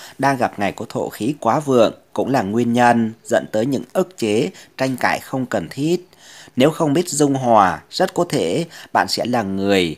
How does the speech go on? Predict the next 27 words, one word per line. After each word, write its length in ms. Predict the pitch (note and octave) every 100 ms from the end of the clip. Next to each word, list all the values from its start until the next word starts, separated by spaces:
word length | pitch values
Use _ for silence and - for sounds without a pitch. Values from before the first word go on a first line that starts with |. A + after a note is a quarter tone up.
| _
khơi 260 | - D3 B2+
mào 260 | A#2+ G2+
cho 160 | D#2+ A#2+
những 260 | A#2 -
mâu 140 | B2 B2+
thuẫn. 520 | C3 A#2 E2+ F2 D#3+ E3+ - -
Bạn 180 | - F#2+
cần 140 | G#2 G2
phải 220 | - D2+ -
cố 140 | A#2
gắng 200 | B2+ B2+ D#3
kiểm 180 | A2 D#2
soát 320 | - F3 -
cảm 260 | A#2+ E2
xúc 200 | - F3+ -
của 80 | G#2
bản 160 | A2 -
thân 420 | B2+ B2 A#2+ A2+ -
thật 140 | - - -
tốt 280 | D3 F#3 - - - -
để 160 | A2+ F2+
tránh 260 | A2+ C#3+
những 160 | D#3+ F#2
khúc 280 | - F#3 E3
mắc 160 | F3+ - _
không 320 | - - C3+
đáng 180 | A#2+ A2+